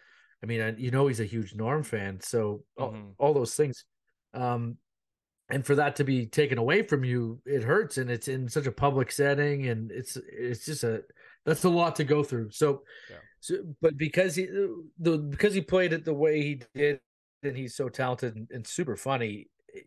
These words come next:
Speaker 1: you know, now he's bigger than he probably would have been if he had have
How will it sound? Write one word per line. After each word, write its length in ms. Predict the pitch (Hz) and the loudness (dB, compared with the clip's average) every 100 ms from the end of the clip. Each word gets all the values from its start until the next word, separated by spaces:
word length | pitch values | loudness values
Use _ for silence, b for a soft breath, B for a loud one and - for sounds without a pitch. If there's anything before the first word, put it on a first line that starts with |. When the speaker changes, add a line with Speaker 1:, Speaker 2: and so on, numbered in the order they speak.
| _ | _
Speaker 1:
you 80 | 143 | -6
know, 180 | 120 107 | -6 -2
now 220 | 135 143 | 0 2
he's 160 | 131 107 | 0 -2
bigger 540 | 90 139 131 120 110 b b b | 0 2 4 2 -2 b b b
than 120 | 123 | -2
he 200 | 135 127 | 0 0
probably 400 | 113 - 131 139 | 0 2 2 2
would 160 | 123 127 | 2 -2
have 100 | 113 | -2
been 160 | 117 113 | -2 -4
if 100 | - | -4
he 160 | 117 | -2
had 180 | 107 117 | 0 2
have 260 | 110 101 | 2 -2